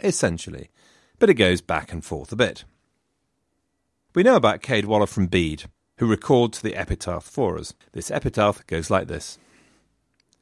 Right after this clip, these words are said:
"His high estate, wealth, kin, a mighty crown, his strongholds, chieftains, spoils, his own renown, and that of all his sires Caedwalla forsook,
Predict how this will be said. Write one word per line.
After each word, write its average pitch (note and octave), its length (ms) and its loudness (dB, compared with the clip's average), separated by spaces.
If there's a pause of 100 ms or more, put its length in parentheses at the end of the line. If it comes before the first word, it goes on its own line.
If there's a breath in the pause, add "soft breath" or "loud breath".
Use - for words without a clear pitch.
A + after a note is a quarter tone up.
"His A#2+ 140 -4
high B2+ 200 4
estate, F3+ 520 2
wealth, E3 340 2
kin, F#2+ 400 -2
a D#2+ 80 -10
mighty F2 420 -2
crown, F#2 640 0 (260)
his A2+ 140 -4
strongholds, A2+ 800 -2 (100)
chieftains, D#2+ 540 -4
spoils, A2+ 760 -4
his A#2+ 140 -4
own G#3 240 4
renown, A#2+ 720 0 (260 soft breath)
and F#2 160 -4
that F3+ 240 4
of C3 120 -4
all E3 160 2
his C3+ 160 0
sires C3+ 460 4
Caedwalla B2+ 540 2
forsook, - 580 -6